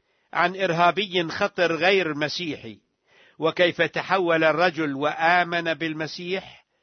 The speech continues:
وتغير من صورة غراب شرس إلى حمامة وديعة، ومن وحش كاسر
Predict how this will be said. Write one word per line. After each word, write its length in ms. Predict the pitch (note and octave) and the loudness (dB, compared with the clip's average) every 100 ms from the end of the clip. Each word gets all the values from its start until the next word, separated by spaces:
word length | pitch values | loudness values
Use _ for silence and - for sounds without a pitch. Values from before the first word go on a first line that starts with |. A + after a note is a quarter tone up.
| _ - | _ -2
وتغير 920 | D#3 D#3 D#3+ E3+ F#3+ F3 E3 D#3+ D#3 - | -2 2 2 2 2 2 4 2 0 -2
من 180 | E3 E3+ | -2 -2
صورة 720 | - G3 F#3 F3 E3+ E3+ D#3 _ _ _ _ _ - | 0 2 2 0 -4 -6 -6 _ _ _ _ _ -8
غراب 720 | D#3 F3+ F3 G3 F#3 F#3 E3+ | 0 4 6 4 2 -4 -4
شرس 520 | D3 - G3 F#3 - D3+ B2+ - _ _ _ _ - | -6 -2 0 -2 -4 -6 -6 -14 _ _ _ _ -2
إلى 240 | E3+ D#3 | 2 2
حمامة 640 | - D#3 D#3+ E3+ E3 D#3+ D#3+ | 2 0 2 0 -2 -4 -6
وديعة، 640 | D#3 C#3 D#3 D#3+ F3 F3+ _ _ _ - | -4 -4 -2 0 -2 -4 _ _ _ 0
ومن 340 | F3 F3 E3+ | 2 2 2
وحش 400 | E3+ - C3 - E3 D3 - | 2 0 -2 -4 -4 -6 -6
كاسر 760 | E3+ F3+ D#3 - D3 C#3 A#2+ | -2 -2 -4 -6 -4 -4 -8